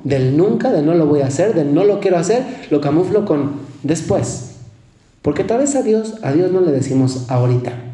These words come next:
pero le decimos "después, después, después".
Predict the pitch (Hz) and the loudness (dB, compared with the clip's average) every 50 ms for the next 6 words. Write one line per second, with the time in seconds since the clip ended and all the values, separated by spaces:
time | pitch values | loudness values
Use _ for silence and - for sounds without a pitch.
0 | - - - - - _ _ - - - - - _ - - - - - - - | -16 -18 -20 -20 -20 _ _ -20 -20 -20 -20 -20 _ -20 -20 -20 -20 -20 -10 -4
1 | - 131 135 131 127 127 - - 156 160 156 151 - - - - - - - 131 | -2 0 2 2 0 0 0 0 2 2 2 0 -2 -6 -10 -12 -16 -14 -8 -4
2 | 127 123 - - 170 180 180 - - - - - - - - - - - - _ | -4 -2 -2 -2 -2 -2 -2 -4 -6 -10 -10 -14 -16 -20 -20 -20 -20 -20 -20 _
3 | _ _ - - _ _ _ _ _ _ _ - 120 120 - - - - 170 175 | _ _ -20 -20 _ _ _ _ _ _ _ -6 -4 -2 -2 -2 -2 -2 -2 -2
4 | 165 - - - - - - - - - - - - - _ _ _ _ _ - | -2 -2 -4 -6 -8 -10 -14 -18 -20 -20 -20 -20 -20 -20 _ _ _ _ _ -6
5 | - 131 - - - - 185 175 - - - - - - | -4 -2 -2 -4 -4 -2 -2 -2 -2 -4 -6 -6 -10 -12